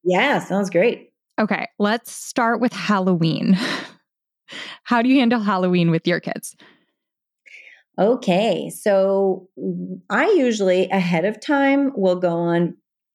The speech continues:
Speaker 1: vegan essentials dot com and I'll buy some really fun, junky chocolate stuff because the one thing that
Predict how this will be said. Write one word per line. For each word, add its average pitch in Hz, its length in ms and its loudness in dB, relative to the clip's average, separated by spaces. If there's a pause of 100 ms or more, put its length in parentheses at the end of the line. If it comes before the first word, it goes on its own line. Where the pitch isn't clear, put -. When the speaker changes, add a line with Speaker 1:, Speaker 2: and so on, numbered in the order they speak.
(280)
Speaker 1:
vegan 165 240 2
essentials 175 480 -4
dot 208 240 -4
com - 360 -8 (300)
and 196 100 2
I'll 208 100 2
buy 226 240 -2
some 233 260 -2
really 190 380 2
fun, 175 840 0 (220)
junky 156 640 -4
chocolate 147 440 -6
stuff - 420 -12
because 180 360 0 (340)
the 202 80 2
one 277 280 0
thing 247 360 0
that 175 340 0